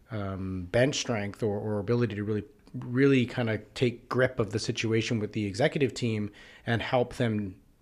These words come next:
you know, right the ship down the right path. So there's an opportunity,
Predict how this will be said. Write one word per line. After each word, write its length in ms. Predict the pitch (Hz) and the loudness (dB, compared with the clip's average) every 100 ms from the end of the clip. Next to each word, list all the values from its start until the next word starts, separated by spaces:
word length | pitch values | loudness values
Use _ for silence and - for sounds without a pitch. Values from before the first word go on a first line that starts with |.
| _ _ - | _ _ -8
you 120 | 117 | -4
know, 80 | 107 | -2
right 280 | 104 127 117 | 2 2 2
the 60 | 117 | -2
ship 380 | - 131 - - - - | 2 2 0 -10 -20 -4
down 200 | 113 110 | 0 0
the 40 | |
right 220 | 104 101 - | 0 -4 -4
path. 420 | 120 110 92 - | -2 -2 -2 -6
So 220 | - 107 | -4 -4
there's 240 | 98 139 139 | 2 4 6
an 80 | |
opportunity, 760 | 127 - 113 120 110 110 110 | 4 0 -2 -2 0 0 -2